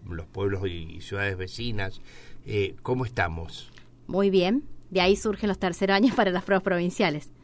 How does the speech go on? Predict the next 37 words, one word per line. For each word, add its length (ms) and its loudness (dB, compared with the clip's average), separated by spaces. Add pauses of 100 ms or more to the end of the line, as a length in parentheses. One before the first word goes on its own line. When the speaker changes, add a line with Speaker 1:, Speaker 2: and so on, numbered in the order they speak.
(500)
Speaker 2:
que 100 -4
se 140 -2
eligen 340 2
dos 120 0
escuelas 440 0
para 180 -2
las 60 -8
pruebas 200 -4
provinciales 480 -2
solamente 400 0
de 60 -2
la 80 -2
regional. 440 0 (400)
Speaker 1:
Claro. 240 -2
Speaker 2:
Estamos 400 4
muy 220 6
bien 220 4
teniendo 260 4
en 80 2
cuenta 260 4
que 80 0
tenemos 560 2
varias 320 4
escuelas 320 2
de 80 2
gestión 320 -2
privada 380 4
en 60 0
la 60 -4
zona. 320 -8 (1600)
Y 60 -4
Speaker 1:
Claro. 100 2
Speaker 2:
sin 120 6
embargo 340 6
tenemos 320 0
una 160 4
media 520 2